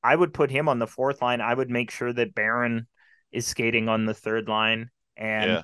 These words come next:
Speaker 1: presumably one of the t-, uh,
Speaker 2: Yeah, I li-, I like
Speaker 1: Iafallo or, or Kupari or one of the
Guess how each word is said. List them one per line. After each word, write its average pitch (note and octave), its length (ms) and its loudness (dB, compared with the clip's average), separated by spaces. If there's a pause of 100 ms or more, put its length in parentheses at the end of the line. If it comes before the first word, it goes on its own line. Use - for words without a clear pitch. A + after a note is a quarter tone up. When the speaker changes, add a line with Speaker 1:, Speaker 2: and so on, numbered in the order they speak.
(140)
Speaker 1:
presumably A#2+ 880 2
one A#2+ 300 2
of A2+ 140 0
the A2+ 120 -8
t-, - 340 -16
uh, G#2+ 580 2 (400)
Speaker 2:
Yeah, G#2 140 6
I B2+ 120 10
li-, - 0 -
I - 20 6
like B2 160 4
Speaker 1:
Iafallo C3 440 8
or, A#2+ 500 4
or A2+ 420 -2
Kupari A#2+ 680 2
or A2 200 2
one A2+ 260 2
of A2+ 120 -2
the A2 400 2